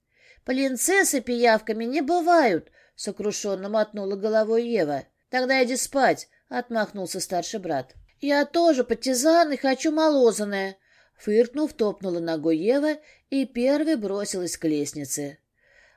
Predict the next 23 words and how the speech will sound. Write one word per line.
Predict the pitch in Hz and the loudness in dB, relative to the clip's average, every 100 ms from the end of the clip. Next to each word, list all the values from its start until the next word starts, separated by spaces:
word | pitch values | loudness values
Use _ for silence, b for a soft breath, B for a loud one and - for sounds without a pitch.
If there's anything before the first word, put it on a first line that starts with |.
| - | -12
«Вот | 180 190 208 | -6 -2 -2
кто | 202 226 | -4 -6
у | |
нас | 214 208 202 | -4 -4 -2
лидер | 196 170 165 | -2 2 0
в | 156 | 0
семье, | - 180 165 151 143 139 | -4 -4 -2 -2 -2 -8
самая | - - 165 151 147 | -10 -2 -2 -2 -4
маленькая, | 147 180 226 262 269 269 262 | -2 -2 -2 -4 -4 -4 -4
но | 220 160 208 | -6 -6 -4
характерная», — | 220 190 165 143 143 - 147 139 147 143 b b b b - | -4 -4 -2 0 -2 -6 -10 -8 -8 -8 b b b b -6
отметил | 302 294 208 202 220 285 | -6 -4 -8 -8 -6 -6
про | - 208 | -6 -8
себя | - 156 165 | -6 -2 -2
Чапай. | 160 165 - 143 139 139 - b b b b | -2 -6 -6 -4 -4 -6 -14 b b b b
«Ох, | 160 170 165 147 | -4 -2 -2 -4
спасайтесь, | - - 143 - 190 254 - 165 - | -8 -6 -4 -4 -4 -4 -4 -10 -8
пацаны. | 156 - 151 151 202 214 165 _ _ _ _ | -8 -4 -4 -4 -4 -4 -6 _ _ _ _
Завтра | 160 160 185 190 202 | -8 0 0 0 -4
к | |
дедушке | 185 196 202 - 233 | -4 -4 -4 -4 -6
Коле | 233 165 147 | 0 0 0
сходим», — | - 151 147 151 151 | -2 -4 -2 -4 -8